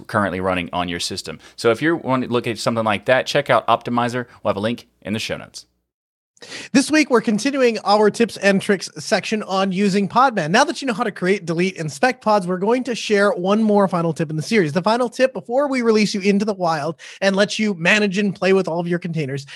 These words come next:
Speaker 2: is checkpointing. Checkpointing is when a container stops while writing the state of all of the processes in the container to the disk. Now, you have to use the container as root for this to work. So to checkpoint, you would simply issue the command sudo podman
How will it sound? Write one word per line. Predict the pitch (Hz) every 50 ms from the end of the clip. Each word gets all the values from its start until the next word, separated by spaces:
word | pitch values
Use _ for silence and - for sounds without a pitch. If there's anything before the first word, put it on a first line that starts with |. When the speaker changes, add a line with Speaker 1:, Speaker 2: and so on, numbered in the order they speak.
| - - - -
Speaker 2:
is | - 170 175 190 208 196 - _ _ -
checkpointing. | - 165 151 143 - - 123 107 117 120
Checkpointing | - - 247 254 - _ - 269 240 233 220 -
is | 185 180 170 175
when | 185 185 180
a | 175
container | - 175 165 - 233 240 233 175
stops | 170 - - - - 254 277 196 - - - - - - - - -
while | - 175 180 208 226
writing | 214 185 170 156 160 160 165 165 - _ -
the | 156 143
state | - - - - 196 170 165 - -
of | 147 135 120 -
all | - 165 180 208
of | 220
the | 226 185
processes | - 165 143 143 139 - 139 - 151 139 143
in | 160 170
the | 190 190
container | - 170 139 135 120 113 127
to | 127 127
the | 123 170
disk. | 196 349 320 - - - _ - - - - - - - -
Now, | 156 147 160 190 190
you | 185 185 196 196
have | 156 135 190 202 196 196 -
to | 190
use | 170 160 170 202 247 294 311 277 233 202 - - _ _ _ -
the | 190 180
container | - 170 151 160 170 160 160 165 -
as | 165 175 185 185 156
root | 151 156 202 214 202 196 -
for | 208 151
this | 131 123 -
to | 160
work. | 160 220 233 165 - -
So | - 196 180 165
to | - - - 165
checkpoint, | - - 240 254 - - 208 160 160 - - - - _ -
you | 147 147
would | 160 165 - -
simply | - - 202 190 208 208 -
issue | 160 135 180
the | 170 156
command | 156 147 139 143 139
sudo | 139 - 208 214 233 220
podman | - - 180 160 160 147 147 156 151 151 151